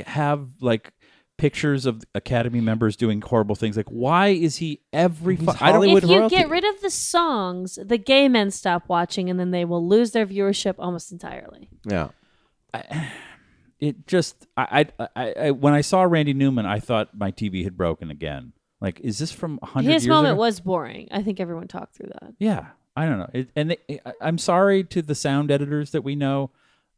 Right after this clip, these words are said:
Speaker 1: It, it, nobody needs a sound editor award, while you're there. Do that on another day when you give out the technical stuff.
Speaker 3: Well, they were blowing all their, like, good comedians on the Boring Awards.
Speaker 2: Oh my God, Maya Rudolph and Kristen
Speaker 1: Very
Speaker 2: Wiig,
Speaker 1: funny.
Speaker 2: they were
Speaker 3: Super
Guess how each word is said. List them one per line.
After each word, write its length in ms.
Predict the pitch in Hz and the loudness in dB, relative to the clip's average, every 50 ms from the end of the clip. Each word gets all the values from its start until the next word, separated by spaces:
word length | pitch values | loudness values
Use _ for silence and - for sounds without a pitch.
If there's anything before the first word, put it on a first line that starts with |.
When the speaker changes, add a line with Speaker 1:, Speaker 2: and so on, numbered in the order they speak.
| - | -16
Speaker 1:
It, 100 | - - - | -14 -14 -12
it, 260 | - 104 - - 120 | -14 -14 -14 -14 -12
nobody 320 | 135 190 160 139 127 123 113 | -6 -2 -2 0 2 2 0
needs 320 | 104 104 95 85 - - | 2 0 -2 -4 -6 -6
a 100 | 92 101 | -6 -6
sound 340 | - - 110 95 92 92 82 | -4 -2 -2 -2 -2 -2 -4
editor 260 | 82 82 76 76 76 | -4 -6 -4 -4 -6
award, 420 | 76 78 90 98 76 71 69 - - _ _ _ _ _ - _ _ _ _ _ _ - | -6 -6 -8 -6 -6 -6 -6 -6 -10 _ _ _ _ _ -20 _ _ _ _ _ _ -12
while 180 | 101 85 80 82 | -6 -4 -4 -4
you're 140 | 80 71 71 | -4 -6 -10
there. 240 | - 65 62 64 - | -10 -10 -10 -10 -4
Do 120 | - 156 151 | -2 -2 0
that 180 | 143 135 123 | 2 2 2
on 100 | 117 107 | 0 0
another 320 | 107 101 95 95 95 95 90 | -2 -2 -2 -2 -2 -2 -2
day 300 | 87 98 92 90 90 90 | -2 -2 0 0 0 -2
when 140 | 87 90 | -4 -6
you 60 | 90 85 | -8 -8
give 160 | 90 90 85 | -6 -6 -6
out 120 | 87 76 | -6 -8
the 60 | - | -8
technical 440 | - - 113 98 - - 92 90 90 | -8 -6 -6 -6 -6 -6 -10 -10 -10
stuff. 240 | - - - 82 80 | -12 -8 -6 -4 -2
Speaker 3:
Well, 40 | - | 2
they 100 | 247 277 | 4 4
were 100 | 277 254 | 4 4
blowing 360 | 202 220 220 233 247 262 247 | 2 0 0 0 2 2 2
all 140 | 233 208 190 | 2 2 2
their, 160 | 185 180 185 | 0 -2 -4
like, 300 | 175 180 180 185 175 170 | -4 -4 -4 -4 -6 -4
good 180 | - 214 202 185 | -4 -4 -4 -4
comedians 760 | - - 196 196 208 220 208 185 170 151 151 151 170 175 - - | -4 -4 -2 0 0 2 0 0 -2 -4 -6 -8 -10 -12 -12 -10
on 560 | - 190 185 180 175 170 165 165 175 - - 190 | -8 -6 -6 -6 -6 -8 -10 -10 -12 -14 -16 -14
the 100 | 175 170 | -12 -6
Boring 320 | 175 185 185 180 180 170 | -4 -2 -2 -2 -2 -4
Awards. 520 | 165 165 175 190 185 170 160 147 143 156 117 | -4 -4 -4 -2 -2 -2 -2 -4 -6 -6 -6
Speaker 2:
Oh 60 | 131 | -2
my 140 | 135 131 113 | 0 0 2
God, 440 | 107 120 135 135 113 98 90 87 87 | 2 4 4 4 4 2 0 -4 -8
Maya 360 | 87 85 107 110 117 120 117 | -10 -6 -2 0 2 2 0
Rudolph 420 | 110 113 120 123 123 131 135 - - | 0 0 2 2 2 2 2 0 -4
and 200 | 120 110 107 - | -10 -10 -10 -10
Kristen 300 | - 117 - - 123 110 | -10 -12 -8 -6 -2 4
Speaker 1:
Very 180 | 131 131 131 123 | 6 6 6 4
Speaker 2:
Wiig, 60 | 107 | 4
Speaker 1:
funny. 200 | - 101 85 113 | 0 2 4 4
Speaker 2:
they 60 | 127 135 | 4 6
were 60 | 131 | 6
Speaker 3:
Super 60 | 120 | 4